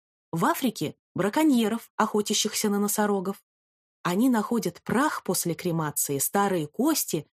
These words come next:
представляющие интерес для археологов, слоновьи бивни, фальшивые деньги и древние артефакты.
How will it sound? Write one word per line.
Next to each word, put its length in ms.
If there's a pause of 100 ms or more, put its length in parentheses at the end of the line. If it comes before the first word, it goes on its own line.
(180)
представляющие 760
интерес 320
для 160
археологов, 640 (240)
слоновьи 720
бивни, 520 (260)
фальшивые 600
деньги 480 (300)
и 80
древние 680
артефакты. 840